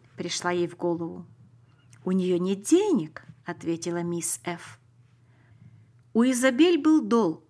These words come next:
который она должна была выплачивать университету. Поэтому она не смогла отложить деньги. Знаете, она бы очень хотела поехать в Китай.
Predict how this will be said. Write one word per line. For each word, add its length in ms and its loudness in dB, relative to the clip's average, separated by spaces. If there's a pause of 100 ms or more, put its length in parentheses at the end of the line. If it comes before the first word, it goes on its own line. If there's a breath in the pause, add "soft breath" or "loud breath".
который 520 -2
она 400 -2 (220)
должна 500 0
была 280 2
выплачивать 800 -6
университету. 920 -4 (640 soft breath)
Поэтому 800 0 (400 soft breath)
она 240 6
не 140 2
смогла 540 2 (100)
отложить 640 -2
деньги. 560 0 (360)
Знаете, 680 0 (480 soft breath)
она 280 4
бы 280 0 (120)
очень 440 -2
хотела 520 -4
поехать 580 -6
в 100 -20
Китай. 460 -8